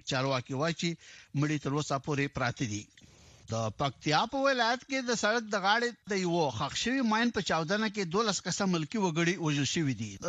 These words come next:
دغه ولایت د امنیه قومندانۍ ویاند حیات الله نظامي احمدزي نن د یکشنبې په ورځ د زمري په ولسمه امریکا غږ ته وویل،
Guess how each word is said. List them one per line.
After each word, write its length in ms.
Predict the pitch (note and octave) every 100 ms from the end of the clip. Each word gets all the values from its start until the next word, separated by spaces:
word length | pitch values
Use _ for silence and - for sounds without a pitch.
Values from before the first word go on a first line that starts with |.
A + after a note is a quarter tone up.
| D#3
دغه 140 | F3 E3
ولایت 280 | D#3 D#3+ E3+ D3
د 40 | D3
امنیه 200 | D3+ G#3+ -
قومندانۍ 520 | D#3 D3+ C#3+ D3+ D3+
ویاند 360 | C#3+ E3 F#3 D#3+
حیات 280 | D3+ C#3+
الله 320 | C#3+ C#3+ E3 D3 B2+ C#3
نظامي 420 | B2+ C#3 D#3 F3 D3
احمدزي 460 | C3+ C3+ A#2+ D#3 F3
نن 80 | D#3+
د 40 | C#3+
یکشنبې 400 | E3+ - D3 C#3+ C3+
په 40 | C#3+
ورځ 180 | D#3+ F3+ - - - - B2
د 100 | B2+ A2+
زمري 260 | C3 F3 G3+
په 40 | F3
ولسمه 420 | D#3+ D#3 G3+ F3+
امریکا 320 | D#3 C#3+ D3 C#3+
غږ 140 | D3 C3+
ته 60 | C#3
وویل، 300 | D3 F3 G3